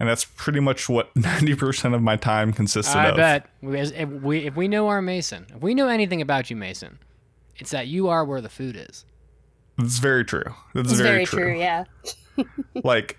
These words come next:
Speaker 1: uh, the way I travel around cities is go out for quote-unquote lunch, which consists of, like, three to four restaurants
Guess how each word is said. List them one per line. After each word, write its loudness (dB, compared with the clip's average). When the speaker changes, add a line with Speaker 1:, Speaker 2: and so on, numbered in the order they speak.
Speaker 1:
uh, -4
the -2
way 2
I 0
travel 2
around 2
cities 0
is 0
go 2
out 2
for 2
quote-unquote 0
lunch, 0
which -4
consists 0
of, -2
like, -2
three 0
to 0
four 0
restaurants 0